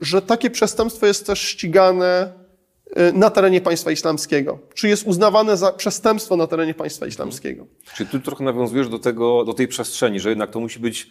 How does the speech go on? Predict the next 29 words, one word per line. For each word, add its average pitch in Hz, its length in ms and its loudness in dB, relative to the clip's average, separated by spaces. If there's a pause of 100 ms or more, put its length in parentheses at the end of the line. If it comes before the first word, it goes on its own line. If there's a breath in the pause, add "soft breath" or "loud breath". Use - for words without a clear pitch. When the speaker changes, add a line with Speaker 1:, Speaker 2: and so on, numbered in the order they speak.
Speaker 1:
Y, 190 200 6 (140)
Speaker 2:
i - 340 0 (300)
Speaker 1:
tu, 214 120 2
Speaker 2:
tu, 247 420 4
Speaker 1:
i 180 160 -4
Speaker 2:
i - 20 0
Speaker 1:
tu. 185 180 0 (140)
Speaker 2:
tu. 170 440 2 (160)
Speaker 1:
Tak, 208 280 6
Speaker 2:
Mhm. - 200 -14
Speaker 1:
ale 196 160 6
to 214 160 0
nie 214 220 2
wynika 226 560 4
wprost 233 340 2
z 214 60 -2
Speaker 2:
Przestępstwem. 202 40 -4
Speaker 1:
przestrzeni. 202 840 0 (420 loud breath)
Speaker 2:
Aha. 190 120 4
Speaker 1:
Y, 190 440 2
z, 139 140 -4 (160)
z, 180 100 -14 (500)
ta 226 120 2
konstrukcja, 262 520 2
do 214 80 2
której 226 340 -2
się 220 160 2
odwołuję, 214 920 4
y, 190 400 2